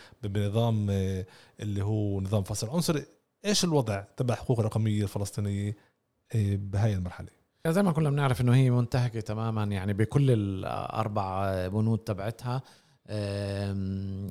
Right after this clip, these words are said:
Speaker 2: يعني، إحنا بنحكي من سنة ال ألفين وخمستاش خصوصًا وطالع. أم، في كان، آه، ترند اللي هو، هو ترند دولي للأسف لأنظمة قمعية حوالين العالم، آه، بس كمان بسياق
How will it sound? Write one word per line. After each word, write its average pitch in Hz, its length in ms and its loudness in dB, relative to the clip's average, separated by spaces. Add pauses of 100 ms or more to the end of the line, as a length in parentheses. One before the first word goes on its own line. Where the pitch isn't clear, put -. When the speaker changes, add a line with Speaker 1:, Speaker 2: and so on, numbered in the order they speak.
(120)
Speaker 2:
يعني، 104 300 -4
إحنا 113 220 -2
بنحكي 120 400 -2
من 131 320 4
سنة 135 260 0
ال 117 100 2
ألفين 113 320 2
وخمستاش 117 680 -2
خصوصًا 113 480 -4
وطالع. 143 600 -2 (440)
أم، 107 480 -2
في 135 420 -4
كان، 123 600 0
آه، 101 420 -4
ترند 139 440 2
اللي 113 140 2
هو، 135 160 2
هو 135 240 -2
ترند 151 440 2
دولي 127 320 4
للأسف 107 500 -2
لأنظمة 110 520 0
قمعية 123 520 -4
حوالين 104 340 0
العالم، 151 480 0 (520)
آه، 110 280 0
بس 107 240 0
كمان 135 360 4
بسياق 110 380 0